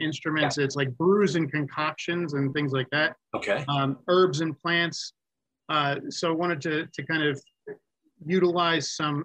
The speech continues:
Speaker 1: uh, like, a cigarette has, has tobacco. So it's got
Speaker 2: Okay.
Speaker 1: a little bit of a stimulant. So kind of, like, multiplying the stimulant effect from the smoke,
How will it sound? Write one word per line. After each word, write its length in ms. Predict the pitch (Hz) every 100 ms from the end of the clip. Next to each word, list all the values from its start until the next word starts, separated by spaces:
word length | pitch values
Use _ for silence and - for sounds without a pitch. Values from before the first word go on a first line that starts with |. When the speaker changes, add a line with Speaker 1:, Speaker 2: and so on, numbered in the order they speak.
| -
Speaker 1:
uh, 60 | 147
like, 200 | 143 - 170
a 60 |
cigarette 400 | - 180 175 165
has, 320 | 156 143 - -
has 320 | 151 135 - - _
tobacco. 560 | 151 135 131 - 117 110
So 180 | - 123
it's 100 | 120 -
got 120 | 127
Speaker 2:
Okay. 80 | 98
Speaker 1:
a 40 | 139
little 140 | 135
bit 80 | 143
of 60 | 131
a 60 |
stimulant. 640 | - - 196 190 185 185 185 _ _ _
So 140 | - 147
kind 180 | 170 156
of, 80 |
like, 180 | 139 135
multiplying 720 | 147 170 175 165 156 165 156
the 60 | 147
stimulant 560 | - - 170 170 165 170
effect 400 | 147 165 160 -
from 140 | 147
the 60 | 135
smoke, 420 | - 165 180